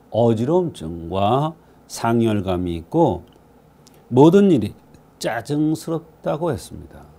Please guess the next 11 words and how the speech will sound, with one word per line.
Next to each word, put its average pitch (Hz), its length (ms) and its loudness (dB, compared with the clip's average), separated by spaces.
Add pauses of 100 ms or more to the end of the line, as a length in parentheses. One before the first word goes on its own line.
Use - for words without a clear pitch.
(340)
참멀미가 107 600 0
심하고 101 760 -4 (360)
배 104 480 -4
뭉친 120 500 -6
것 151 140 -6
같은 180 420 -8 (380)
이러한 101 400 -4
불편함도 92 640 -6
있고, 87 600 -4 (320)
식욕이 101 760 -2
없어서 98 680 -2